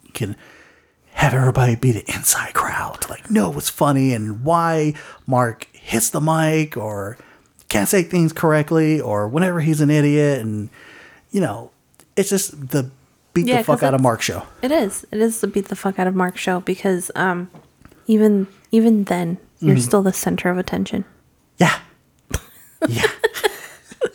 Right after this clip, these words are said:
Speaker 1: Uh, all right, so join us for next week's show, um, where we're gonna review James Gunn's, uh, Guardians of the Galaxy Volume three.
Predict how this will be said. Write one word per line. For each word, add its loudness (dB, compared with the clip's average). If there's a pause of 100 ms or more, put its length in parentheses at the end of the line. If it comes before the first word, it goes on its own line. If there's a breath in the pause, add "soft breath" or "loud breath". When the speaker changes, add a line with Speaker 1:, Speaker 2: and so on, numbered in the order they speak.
(500 loud breath)
Speaker 1:
Uh, 0
all 2
right, -2
so 0
join 0
us -2
for -2
next -2
week's -4
show, 0 (180)
um, -2 (220)
where 0
we're 2
gonna 0
review 0
James -2
Gunn's, -4
uh, -2
Guardians 0
of -4
the -4
Galaxy 0
Volume 0
three. -2